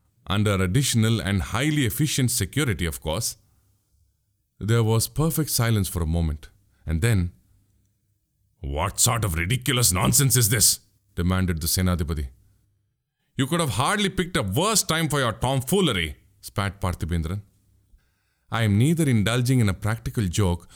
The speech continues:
nor am I spouting nonsensical drivel," Alvarkadiyan said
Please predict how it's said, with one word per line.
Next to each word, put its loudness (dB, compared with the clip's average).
nor 0
am 2
I 2
spouting 2
nonsensical 0
drivel," 0
Alvarkadiyan -2
said -6